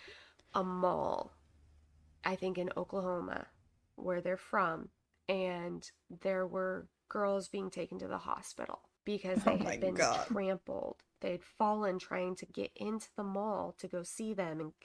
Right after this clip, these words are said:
Speaker 2: Jeez.
Speaker 1: everything. And so my parents were kind of like,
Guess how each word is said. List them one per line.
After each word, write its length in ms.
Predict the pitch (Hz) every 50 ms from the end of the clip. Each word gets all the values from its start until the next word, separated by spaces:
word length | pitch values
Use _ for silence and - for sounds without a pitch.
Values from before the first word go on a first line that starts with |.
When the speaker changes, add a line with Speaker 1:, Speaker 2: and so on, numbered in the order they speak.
| - -
Speaker 2:
Jeez. 480 | - 202 196 190 185 175 170 - -
Speaker 1:
everything. 560 | - 185 202 180 175 - - - - 180 - - - - - - - - - - _ -
And 400 | - 202 202 196 190 185 180 175 - -
so 220 | - - - 214 190
my 180 | 196 190 196
parents 460 | 196 - 190 196 196 196 190 185 -
were 80 | - 185
kind 300 | - - - 185 180 175
of 120 | 185 175 -
like, 340 | - - - - - -